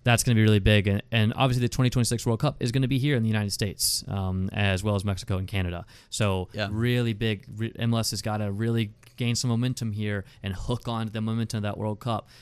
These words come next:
Speaker 1: just like they
Speaker 2: Exactly.
Speaker 1: have done, as we talked about, throughout their history.
Speaker 2: Yeah.
Speaker 1: Nineteen ninety-six was the genesis for the league. Two thousand two helped us stabilize. And then now, hopefully, twenty twenty-six help, helps us get a better T V deal and helps us place ourselves more,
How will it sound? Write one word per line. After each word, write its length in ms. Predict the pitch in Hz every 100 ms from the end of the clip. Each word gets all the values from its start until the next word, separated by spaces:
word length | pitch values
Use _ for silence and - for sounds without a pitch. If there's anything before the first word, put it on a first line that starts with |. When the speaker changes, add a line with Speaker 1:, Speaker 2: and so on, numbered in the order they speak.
| -
Speaker 1:
just 200 | 156 208
like 160 | 190 95
they 100 | 156
Speaker 2:
Exactly. 140 | 135
Speaker 1:
have 160 | 143 135
done, 240 | 123 120 -
as 160 | 117 113
we 60 |
talked 200 | 127 123
about, 200 | 110 98
throughout 240 | - 117 -
their 120 | 101
history. 400 | 104 - 90 -
Speaker 2:
Yeah. 240 | 233 226 110
Speaker 1:
Nineteen 360 | 113 113 120
ninety-six 520 | 117 113 110 139 135 120
was 120 | 104
the 80 | 101
genesis 360 | 123 127 131
for 120 | -
the 60 | 127
league. 320 | 117 120 113 - -
Two 140 | -
thousand 340 | 123 117 107 107
two 220 | 120 117
helped 260 | 107 110 101
us 100 | -
stabilize. 880 | - 117 117 117 117 117 113 - - - - - - - -
And 240 | 104 101
then 240 | 101 101 98
now, 360 | 113 113 113 107
hopefully, 420 | 117 113 - 107
twenty 280 | - 117 110
twenty-six 720 | - 107 104 - 110 - -
help, 180 | 95 -
helps 240 | - 117
us 100 | 113
get 120 | - 104
a 40 |
better 220 | 104 101
T 120 | -
V 120 | 110 135
deal 220 | 131 117
and 100 | 104
helps 180 | 101 101
us 80 |
place 340 | - - 101 -
ourselves 300 | - 98 98
more, 380 | 95 95 92